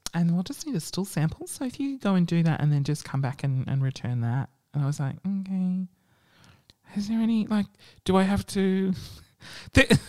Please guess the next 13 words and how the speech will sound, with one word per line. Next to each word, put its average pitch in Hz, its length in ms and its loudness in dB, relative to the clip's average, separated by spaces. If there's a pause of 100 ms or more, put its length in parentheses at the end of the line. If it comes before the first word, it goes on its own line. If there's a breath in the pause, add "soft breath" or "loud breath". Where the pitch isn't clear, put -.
(160)
what 226 180 6
I 240 60 8
didn't 196 200 2
realise 147 280 6
is, 139 160 -4
was 139 100 2
she - 140 0
handed 180 400 -2
me 143 260 0 (320 soft breath)
a 147 80 0
bag 135 320 4
with 147 140 2
instructions. - 760 -4